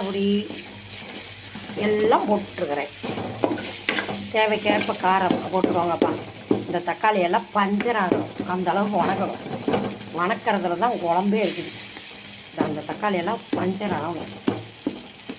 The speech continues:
நல்லா வதக்கணும். வெண்டைக்காய் குழம்புக்கு, வெண்டைக்காய் புளிக்குழம்பு.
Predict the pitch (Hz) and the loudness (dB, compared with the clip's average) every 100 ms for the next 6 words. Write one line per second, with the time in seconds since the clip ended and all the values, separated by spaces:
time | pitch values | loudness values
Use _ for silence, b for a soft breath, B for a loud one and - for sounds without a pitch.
0 | - - - - - - - - - - | -10 -12 -12 -12 -12 -12 -12 -12 -12 -12
1 | - - - - - - - - - - | -14 -14 -14 -14 -14 -12 -10 -8 -8 -6
2 | - - - - - - - - - 180 | -4 -2 -2 -2 0 0 2 2 2 2
3 | 175 165 165 160 170 247 - - - - | 2 2 0 0 0 0 0 -2 -2 -4
4 | - - - - - - - - - - | -4 -6 -6 -6 -6 -6 -6 -8 -8 -8
5 | - - - - - 202 202 220 - 220 | -6 -6 -6 -6 -2 2 2 2 2 2
6 | 247 - 190 165 - 139 - - - - | 2 2 2 2 -2 -6 -6 -8 -8 -8
7 | - - - - - - - - - - | -8 -8 -8 -8 -10 -10 -12 -10 -10 -10
8 | - - - - - - - - - - | -12 -12 -12 -10 -6 -4 -4 -8 -10 -12
9 | - 220 294 349 349 330 330 339 349 277 | -6 2 4 4 4 4 6 4 2 2
10 | 320 - 277 254 175 | 2 2 4 4 2